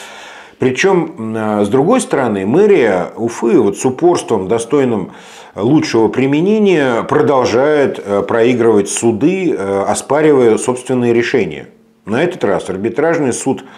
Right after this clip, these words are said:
по апелляциям, э, номер восемнадцать в городе Челябинске в очередной раз отклонил требования администрации Уфы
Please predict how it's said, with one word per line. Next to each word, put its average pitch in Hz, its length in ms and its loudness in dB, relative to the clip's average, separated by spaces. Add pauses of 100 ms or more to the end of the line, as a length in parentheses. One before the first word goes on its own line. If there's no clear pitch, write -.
(600)
по 139 160 2
апелляциям, 117 1000 0
э, 87 200 -10
номер 127 300 0
восемнадцать 123 680 -2
в 90 60 -8
городе 92 340 -2
Челябинске 170 760 0 (280)
в 110 80 2
очередной 131 680 2
раз 135 280 0
отклонил 117 640 -2
требования 92 720 -4 (960)
администрации 110 800 -2
Уфы 160 460 0